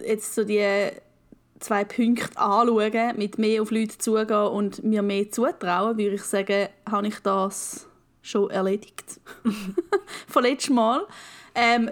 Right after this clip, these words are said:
ja, weil auch irgendwie halt durch all die positiven Meldungen und, und das Merken,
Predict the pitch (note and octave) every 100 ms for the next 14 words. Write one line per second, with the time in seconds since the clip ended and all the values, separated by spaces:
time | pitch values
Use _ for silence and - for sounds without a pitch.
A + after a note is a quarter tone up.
0 | G#3 A3+ C4 D4+ D4 C4 B3+ B3+ B3 B3
1 | A#3+ A#3 A3 A#3+ A3 A3+ A#3 A#3 A3+ G#3+
2 | G#3+ - A#3+ B3 A3+ A#3+ A#3+ A#3+ G#3+ G#3
3 | G3 G#3 G#3 B3 B3+ A#3+ G#3+ G#3+ G#3+ G#3+
4 | G3+ - G3+ G3+ - - - - A#3+ A3
5 | A3+ C4 - C#4 G#3 G3